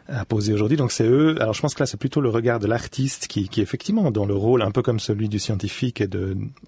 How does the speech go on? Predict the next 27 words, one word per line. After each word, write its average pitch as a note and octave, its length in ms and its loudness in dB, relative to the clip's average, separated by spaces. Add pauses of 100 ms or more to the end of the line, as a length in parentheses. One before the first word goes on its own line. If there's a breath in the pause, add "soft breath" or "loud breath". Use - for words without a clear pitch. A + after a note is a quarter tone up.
(100)
finalement, G#2+ 380 -2
de, G2 140 -2
de F#2+ 140 -4
tendre A#2+ 320 0
un G2+ 40 2
miroir A2+ 420 2
à G2+ 60 -2
la G2 80 -4
société G#2 680 -2
d'aujourd'hui, G#2+ 400 0
chacun G#2 300 -2
à G2 60 -2
sa - 120 -6
manière. G#2 360 0 (760 loud breath)
Et - 100 2
c'est A#2+ 200 4
eux F3+ 140 6
aussi, E3 520 2
euh, G#2 200 2
ensuite, G#2+ 460 -2
qui - 180 -2
ont, C3+ 240 2
il A2+ 80 0
faut - 140 -4
le G2+ 80 0
dire, B2 320 0
euh, G2 460 0